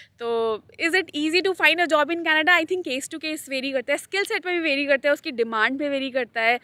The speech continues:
जैसे मैंने कहा, महीनों पे वेरी करता है, आप कब अप्लाई करो। जैसे आप नवंबर, दिसंबर में, अ, साल के एंड में अप्लाई करोगे तो नहीं, वहाँ इस, उस टाइम पे जॉब मार्केट इतना अच्छा नहीं होता है, क्योंकि वो हॉलीडे सीजन होता है, सब छुट्टी पे चले जाते हैं। तो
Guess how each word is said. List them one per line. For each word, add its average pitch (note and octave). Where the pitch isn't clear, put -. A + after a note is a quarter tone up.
जैसे B3+
मैंने C4+
कहा, C4+
महीनों B3+
पे C4+
वेरी A#3+
करता A#3
है, -
आप A#3
कब A#3
अप्लाई G#3+
करो। G#3
जैसे G#3+
आप A3+
नवंबर, A#3
दिसंबर A#3
में, A#3+
अ, G3+
साल G#3+
के A#3+
एंड A3
में A3
अप्लाई G#3
करोगे A3
तो A3+
नहीं, G3
वहाँ A#3+
इस, C#4
उस D#4
टाइम D4
पे D4+
जॉब A#3
मार्केट A#3
इतना B3+
अच्छा A#3
नहीं A#3+
होता G#3+
है, A3+
क्योंकि A#3+
वो B3
हॉलीडे B3
सीजन A#3
होता G#3+
है, A3
सब A#3
छुट्टी A3
पे G#3+
चले F3+
जाते D#3
हैं। F3+
तो A3